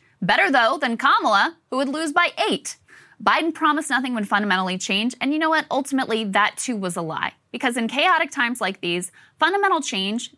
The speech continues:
that's a near guarantee. The question is only what that change is gonna look like. So if one side fights to stay in one place and the other side fights to pull the country hard right,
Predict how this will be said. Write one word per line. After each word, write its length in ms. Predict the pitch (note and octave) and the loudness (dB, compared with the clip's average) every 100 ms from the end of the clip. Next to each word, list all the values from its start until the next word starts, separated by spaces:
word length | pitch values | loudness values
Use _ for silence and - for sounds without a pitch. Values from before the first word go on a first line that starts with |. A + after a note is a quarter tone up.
| - | -2
that's 200 | E4+ - | -2 2
a 60 | D4 | 2
near 340 | A3 G3 G3+ | 2 2 0
guarantee. 680 | F#3+ F3 E3+ D#3+ - G2+ - _ _ _ | 0 0 0 -2 -8 -10 -12 _ _ _
The 80 | G#3 | -10
question 400 | - D#4+ - D#4 | 0 0 0 -2
is 100 | - - | -2 -2
only 300 | G3+ G3+ F#3 - | -2 -2 -4 -6
what 440 | D#3+ F3+ A#3+ - | -2 0 0 0
that 200 | G#3+ F3+ | 0 0
change 320 | - F#3+ F3+ | -4 -4 -6
is 100 | F3 | -6
gonna 220 | D#3 C#3+ | -6 -6
look 180 | C#3+ - | -8 -12
like. 300 | - - - _ _ | -12 -12 -14 _ _
So 120 | - | -2
if 140 | E3+ D#3+ | -2 2
one 200 | F#3 C#4 | 0 2
side 440 | E4 C4+ C#4 D4 _ | 2 2 2 0 _
fights 320 | - G3 - | -2 -2 -2
to 80 | - | -2
stay 480 | - - F#3+ G3+ A#3+ | 0 0 2 4 2
in 140 | A#3 | 2
one 180 | A3+ A3+ | 0 0
place 440 | A3 A3 D4 - - _ - | 2 0 0 -6 -10 _ -6
and 120 | F3 | 0
the 80 | F3 | 2
other 160 | A3 | 2
side 340 | A#3+ C4+ B3+ A#3 | 2 2 0 -2
fights 400 | - A3+ - - | 0 0 0 -8
to 100 | G#3+ | -6
pull 180 | A3+ G#3+ | -4 -4
the 100 | F#3 | 0
country 400 | G#3+ A3+ C4 A3 | -2 -2 -4 -6
hard 480 | - G#3+ A3+ A3+ | 0 2 2 2
right, 280 | F3+ F#3 D4+ | 2 2 0